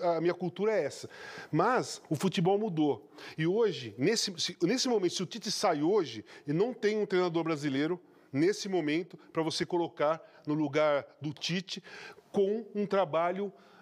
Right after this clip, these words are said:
é, com resultados, com desempenho, do jeito que a gente gosta. Se eu fosse hoje o presidente da C B F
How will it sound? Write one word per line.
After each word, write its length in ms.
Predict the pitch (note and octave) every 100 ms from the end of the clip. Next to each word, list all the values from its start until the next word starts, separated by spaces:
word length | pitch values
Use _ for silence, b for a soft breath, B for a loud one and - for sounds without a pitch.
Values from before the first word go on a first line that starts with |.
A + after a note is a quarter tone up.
| B
é, 1040 | E3 D#3+ D#3+ D#3 D3+ D3 C#3+ C#3 C3+ C3 -
com 120 | G#3
resultados, 1000 | E3+ F3+ G3 - D#3+ D#3+ F#3+ G3 E3 -
com 140 | E3+
desempenho, 1000 | D3 D3 F3+ - E3 D#3+ F#3+ G3+ F#3+ E3 B D3
do 120 | D#3+
jeito 460 | A#2+ F3+ G3+ -
que 200 | E3+ F#3+
a 40 | F#3+
gente 260 | F#3 F3
gosta. 380 | D3+ B2 G#2 - - B B B B B B B
Se 240 | - - A#3
eu 200 | C4 D4
fosse 500 | - G3 F#3+ - -
hoje 520 | E3+ E3 C#3+ G#2+ G#2+ -
o 60 | A#2
presidente 640 | D#3 C#3+ C3+ C#3+ C#3+ -
da 80 | B2+
C 180 | - C3+
B 100 | A#2+
F 460 | A#2+ G#2 - -